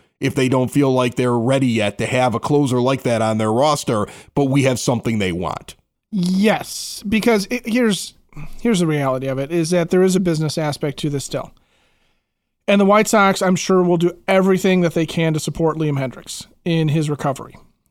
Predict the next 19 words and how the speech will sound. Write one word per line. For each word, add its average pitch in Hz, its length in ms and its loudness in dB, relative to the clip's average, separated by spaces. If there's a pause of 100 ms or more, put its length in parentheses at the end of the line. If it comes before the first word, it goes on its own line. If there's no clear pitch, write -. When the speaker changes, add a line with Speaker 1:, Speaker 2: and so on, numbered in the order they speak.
Speaker 2:
and 170 160 0
in 160 100 2
his 156 160 0
treatment. - 420 -10 (480)
And 175 560 2 (600)
that's - 440 -2
not 220 380 2
necessarily 196 640 2
to 165 80 0
say 214 360 2
that 170 400 2 (1600)
he 196 200 2
is 190 140 2
a 180 60 2
White 180 300 2
Sox 160 340 0
for - 180 -4
life 202 400 0
now, 139 500 0